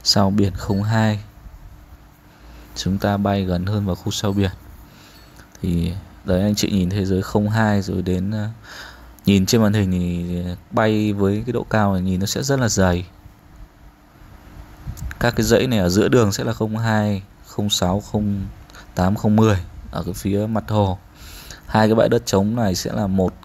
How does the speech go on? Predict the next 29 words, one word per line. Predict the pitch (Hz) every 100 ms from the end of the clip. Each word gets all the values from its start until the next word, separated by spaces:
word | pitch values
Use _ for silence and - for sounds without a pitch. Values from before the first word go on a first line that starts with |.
| -
cái | 110
bãi | 110 104 120
ở | 90 - - - - -
giữa | 120
màn | 135 117
hình, | 101 92
đấy | 95
chính | 98 113
là | 104
khu | - 110 104
thương | 110
mại | 104 90
dịch | 98 95
vụ. | 120 - - _ -
Ở | -
bên | 87 107
trái | 104 98 98
màn | 123 110
hình | 101
chính | 90 98
là | 110 92 -
cụm | 104 - -
trường | - 98 98
mầm | 95 92
non | 110 110
và | 95
trường | - 87
tiểu | 85
học. | 92 98